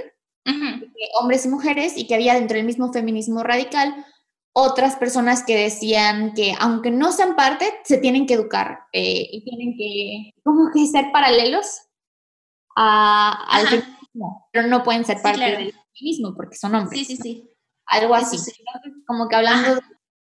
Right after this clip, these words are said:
Speaker 2: dentro del mismo radical que existen otras vertientes, una más un poco, eh, no quiero te-, utilizar la palabra extremista, pero un poco más
Speaker 1: Más separatista.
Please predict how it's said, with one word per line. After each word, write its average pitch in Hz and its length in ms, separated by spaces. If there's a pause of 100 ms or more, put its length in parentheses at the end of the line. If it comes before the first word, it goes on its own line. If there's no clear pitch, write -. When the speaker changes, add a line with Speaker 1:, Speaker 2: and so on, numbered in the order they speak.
(120)
Speaker 2:
dentro 226 420
del 220 240
mismo 285 320
radical 269 560
que 269 80
existen 220 520
otras 214 420
vertientes, 233 560
una 247 240
más 220 360
un 226 200
poco, 208 580 (540)
eh, 196 720
no 220 460
quiero 330 220
te-, 285 240
utilizar 233 340
la 254 120
palabra 214 340
extremista, 208 880
pero 226 200
un 208 120
poco 220 300
más 185 600
Speaker 1:
Más 330 160
separatista. 247 640